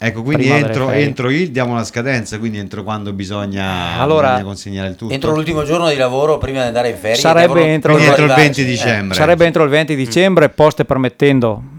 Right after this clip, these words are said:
Speaker 2: perché noi speriamo, noi spediamo sicuramente fra dieci giorni, speriamo anche che le poste consegnino in tempi
Speaker 1: Mm,
Speaker 2: decenti,
Speaker 1: mm.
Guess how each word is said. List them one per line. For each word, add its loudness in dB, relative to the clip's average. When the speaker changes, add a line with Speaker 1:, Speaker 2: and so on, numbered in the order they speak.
Speaker 2:
perché -4
noi 2
speriamo, 4
noi 2
spediamo 0
sicuramente -2
fra -2
dieci -6
giorni, -2
speriamo -2
anche -2
che -8
le -2
poste -4
consegnino -4
in -8
tempi -4
Speaker 1:
Mm, -6
Speaker 2:
decenti, -2
Speaker 1:
mm. -10